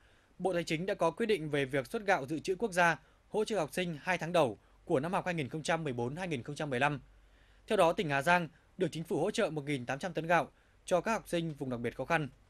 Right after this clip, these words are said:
Để triển khai gạo hỗ trợ của Chính phủ đến các em học sinh kịp thời, đúng đối tượng, ngày sáu tháng chín năm hai nghìn không trăm mười bốn, Chủ tịch Ủy ban Nhân dân tỉnh đã có văn bản đề nghị Sở Giáo dục và Đào tạo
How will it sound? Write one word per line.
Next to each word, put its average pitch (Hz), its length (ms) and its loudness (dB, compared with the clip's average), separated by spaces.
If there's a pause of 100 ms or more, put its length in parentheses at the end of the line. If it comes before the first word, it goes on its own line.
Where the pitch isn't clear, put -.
(540)
Để 180 200 2
triển 127 200 -4
khai 185 140 -4
gạo 170 180 2
hỗ 175 100 -2
trợ 175 220 0
của 131 160 -4
Chính 147 180 -8
phủ 135 280 0 (280)
đến 147 140 -4
các 208 100 -2
em 196 80 -2
học 147 140 -6
sinh 170 220 -2
kịp - 220 -6
thời, 127 320 0
đúng 135 140 -4
đối 165 120 -4
tượng, 170 220 2 (560)
ngày 175 120 2 (120)
sáu 170 140 -2
tháng 175 140 -6
chín 156 240 -4
năm 196 120 -4
hai 196 80 -2
nghìn 147 160 -4
không 156 140 -8
trăm 156 160 -2
mười 135 80 -2
bốn, 143 280 -4 (560)
Chủ 185 140 -4
tịch 165 100 -2
Ủy 156 100 -2
ban 190 140 2
Nhân 208 100 -6
dân 196 100 -8
tỉnh 135 240 0 (180)
đã 180 100 -4
có 160 200 2
văn 185 220 -2
bản 135 180 4
đề 117 100 -4
nghị 139 240 -2 (460)
Sở - 180 0
Giáo 156 100 0
dục 202 180 -4
và 151 80 0
Đào 143 100 2
tạo 147 300 2